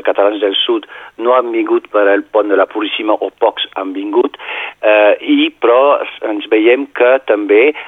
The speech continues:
la gent d'aquí, i, i això podria passar, eh, a tot arreu, eh, no surt molt. Eh, és a dir, que,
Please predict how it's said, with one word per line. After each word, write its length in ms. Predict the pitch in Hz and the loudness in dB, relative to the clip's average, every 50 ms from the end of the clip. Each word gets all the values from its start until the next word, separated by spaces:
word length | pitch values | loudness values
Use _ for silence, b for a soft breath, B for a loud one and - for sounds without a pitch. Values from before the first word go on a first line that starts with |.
| B B | B B
la 160 | 107 107 107 101 | 0 2 2 2
gent 380 | 98 104 110 120 120 117 110 107 | 0 0 0 0 0 -2 -2 -2
d'aquí, 460 | 101 - - - 123 135 160 180 170 B B B B B | -2 -4 -6 -10 -8 -8 -8 -8 -10 B B B B B
i, 160 | - - 107 104 104 104 - - 104 | -12 -10 -10 -8 -8 -10 -10 -8 -6
i 60 | 104 | -4
això 220 | 98 - - 139 135 - _ _ - | -2 0 2 0 0 -2 _ _ -18
podria 360 | 117 113 110 120 139 151 135 | -10 -6 -4 0 2 2 2
passar, 480 | 127 - 107 101 - - 117 110 110 101 - B B B B B | 2 0 -2 -2 0 0 0 0 0 -2 -6 B B B B B
eh, 300 | - 101 98 95 92 87 | -2 0 2 2 2 0
a 100 | - 95 98 | 0 -2 -2
tot 200 | - 120 - 113 | -2 -2 0 0
arreu, 500 | 107 98 90 90 98 110 131 143 147 - | 0 2 2 2 2 2 2 2 0 -2
eh, 340 | - - 104 101 98 95 95 | 0 0 2 2 2 2 0
no 520 | 95 101 107 107 110 110 117 127 143 151 143 - - - | 0 -4 -8 -6 -6 -4 -2 0 0 0 0 -2 -4 -2
surt 300 | - 120 123 123 - - | 0 0 0 0 -2 -4
molt. 420 | 95 104 113 110 101 90 90 B B B B B | -4 -2 0 0 0 -2 -4 B B B B B
Eh, 380 | B - 98 98 95 98 95 95 | B -2 0 2 2 2 2 0
és 80 | 95 104 | 0 -2
a 20 | 107 | -4
dir, 160 | 107 127 139 - | -4 -6 -8 -4
que, 160 | - 120 117 | 0 2 2